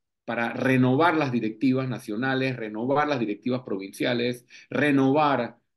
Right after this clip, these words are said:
todos los órganos del partido, y no solo renovar, sino elegir, porque nosotros,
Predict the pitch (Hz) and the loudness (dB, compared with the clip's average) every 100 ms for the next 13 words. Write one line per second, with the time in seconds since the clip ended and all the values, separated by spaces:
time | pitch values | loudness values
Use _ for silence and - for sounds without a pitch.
0 | _ 139 143 135 120 120 131 131 104 98 | _ 0 2 2 2 0 -2 -2 -4 -6
1 | - 117 123 143 147 180 233 139 147 208 | -4 -2 -2 0 2 0 0 -2 2 2
2 | 180 131 123 180 151 - 120 110 131 160 | 2 0 0 0 -2 -4 -6 -6 -8 -6
3 | - 139 123 151 196 131 113 113 123 175 | -4 -2 -2 -4 -6 -4 -6 -6 -4 -4